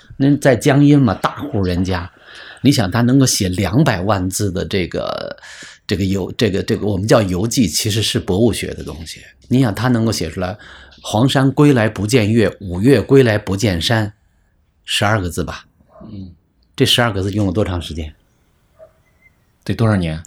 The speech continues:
Speaker 1: 那肯定得多少年啊！就是这种，
Speaker 2: 对。
Speaker 1: 这种从观察到丈量到变成主观的这种创造，我觉得这是，你说它这是艺术还是自然还是博物，我觉得都挺棒的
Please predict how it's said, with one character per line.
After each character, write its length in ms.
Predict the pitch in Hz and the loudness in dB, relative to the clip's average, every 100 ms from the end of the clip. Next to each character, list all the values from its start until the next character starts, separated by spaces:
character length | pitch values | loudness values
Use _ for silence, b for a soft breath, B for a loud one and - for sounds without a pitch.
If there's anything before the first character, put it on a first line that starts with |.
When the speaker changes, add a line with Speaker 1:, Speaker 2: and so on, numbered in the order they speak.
| B B | B B
Speaker 1:
那 120 | - 160 | 0 2
肯 220 | 123 127 | 4 6
定 120 | 165 | 6
得 100 | 139 | 6
多 140 | 131 | 4
少 100 | 147 | 4
年 260 | 127 123 120 | 4 4 4
啊！ 140 | 127 | 2
就 140 | 117 165 | 4 4
是 100 | 180 | 6
这 180 | 214 180 | 6 6
种， 380 | 123 101 101 - | 4 2 0 4
Speaker 2:
对。 180 | 208 | 4
Speaker 1:
这 40 | 170 | 6
种 260 | 117 95 B B B B - | 2 0 B B B B -10
从 440 | - 120 151 185 175 B B _ _ _ - | 0 4 6 6 2 B B _ _ _ 2
观 300 | 175 175 180 | 4 4 0
察 460 | - 82 87 95 - _ _ | -2 -2 -2 -8 -20 _ _
到 180 | 151 131 | 0 0
丈 340 | - 180 120 101 | 2 0 2 0
量 360 | 87 104 117 b b b | 0 -2 -6 b b b
到 160 | 151 123 | 0 2
变 320 | - 117 131 | 2 2 4
成 220 | 131 127 | 2 0
主 180 | 113 87 | 0 2
观 240 | 123 143 | 2 4
的 80 | 131 | 2
这 200 | 113 113 | 2 2
种 380 | - 85 82 - | 2 -4 -4 -8
创 260 | - 151 85 | 0 0 2
造， 320 | 87 80 - _ _ _ _ _ _ _ _ _ | -2 -4 -14 _ _ _ _ _ _ _ _ _
我 160 | 123 101 | -6 -4
觉 140 | 110 | -2
得 120 | 113 110 - | -4 -4 2
这 120 | 127 | 2
是， 320 | - 113 104 | 2 -2 -2
你 100 | 110 | -2
说 140 | 98 127 | -2 0
它 160 | 123 | 0
这 120 | 117 127 | 0 -2
是 200 | - 135 | -2 0
艺 240 | 185 127 | 2 2
术 360 | - 101 92 - B B B | 0 -4 -4 -8 B B B
还 160 | - | -4
是 140 | 107 127 | 0 0
自 240 | - 147 | 4 4
然 280 | 101 85 104 - | 4 0 -4 -12
还 200 | - 98 | -8 -6
是 120 | 98 104 | -2 -2
博 300 | - 82 101 | -2 -2 -2
物， 260 | 95 - | -4 -6
我 80 | 92 | -6
觉 120 | 110 | -2
得 80 | 120 | 0
都 200 | 131 143 | 0 0
挺 240 | 92 80 | -4 -6
棒 220 | 82 85 | -4 -4
的 80 | 85 | -6